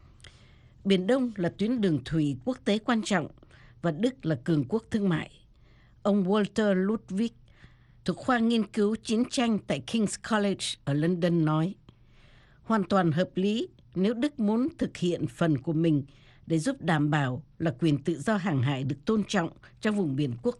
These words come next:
tế được cho phép theo luật quốc tế. Biển Đông là một giao lộ hàng hải đối với các nhà xuất khẩu Đức. Theo Trung tâm Nghiên cứu Chiến lược và Quốc tế,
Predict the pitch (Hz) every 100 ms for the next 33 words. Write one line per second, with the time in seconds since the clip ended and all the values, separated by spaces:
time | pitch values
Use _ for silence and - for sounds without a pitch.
0 | - 180 190 220 165 - 208 190 - 226
1 | - - - - 196 175 151 - - -
2 | - 165 160 - - - - - - -
3 | - - - - - - 175 165 254 240
4 | 226 185 151 147 190 233 202 147 123 151
5 | 123 123 143 135 143 196 196 262 - 277
6 | 196 147 - 269 - 160 110 214 233 -
7 | - - - - - - - - - -
8 | 233 208 202 196 220 190 214 202 202 -
9 | 202 214 - 226 240 180 139 - 214 -
10 | 190 180 190